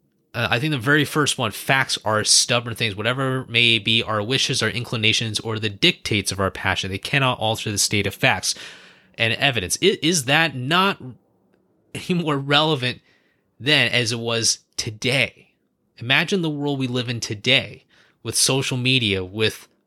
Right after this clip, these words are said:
media, and, uh, with press and all, all the things that are happening in this world. Does that not apply? Oh, it sure does. <laughs> It sure does. Adams becomes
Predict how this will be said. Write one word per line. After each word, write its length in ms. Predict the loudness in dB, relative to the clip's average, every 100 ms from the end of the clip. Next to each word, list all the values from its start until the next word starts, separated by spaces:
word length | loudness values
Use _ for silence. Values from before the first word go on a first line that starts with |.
| _ _
media, 720 | -12 -6 2 4 4 2 2
and, 160 | -4 -6 -6
uh, 120 | -6
with 200 | -6 -4
press 400 | 2 2 4 2
and 140 | 0
all, 360 | -2 2 2 0 -10 -20 _
all 180 | 2 4
the 100 | 4
things 260 | 2 2
that 80 | 2
are 40 |
happening 380 | 2 0 -2 -6
in 60 | -2
this 220 | -2 -2
world. 360 | -4 -10 -12 -4
Does 220 | -4 0
that 300 | 2 0 0
not 360 | 2 2 2 _
apply? 640 | -18 -12 0 2 4 0 -6 _ _ _ _ _ _
Oh, 180 | -2 0
it 100 | 0
sure 340 | 0 -2 0
does. 640 | 0 0 0 2 2 -2 -12
<laughs> 80 | _
It 100 | -12
sure 460 | -6 -2 0 0 -2
does. 480 | -4 -4 -2 -2 -2 _ _ -20 -20 -20 -20 _ _ _ _ _ _ _ _ _ _ _ _ _ _ _ _ _ _ _ _ _ _ _
Adams 480 | 2 2 2 2 0
becomes 1080 | 0 -6 -4 -2 0 0 0 0 2 0